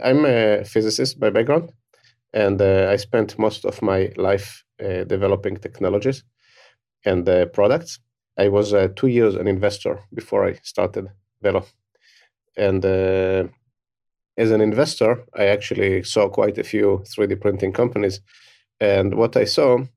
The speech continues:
is a kind of a race where everyone is trying to reduce cost. And, uh,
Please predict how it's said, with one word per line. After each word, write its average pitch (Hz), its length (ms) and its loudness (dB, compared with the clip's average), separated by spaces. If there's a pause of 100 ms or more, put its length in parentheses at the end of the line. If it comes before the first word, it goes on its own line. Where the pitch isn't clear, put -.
(180)
is 98 260 2
a 95 340 2 (420)
kind 101 140 0
of 101 200 -2
a 98 280 4
race 110 460 0
where 98 160 2
everyone 98 340 2
is 92 120 -4
trying 90 300 -2
to - 100 -6
reduce 90 320 -2
cost. - 420 -10 (640)
And, 90 420 0
uh, 92 380 0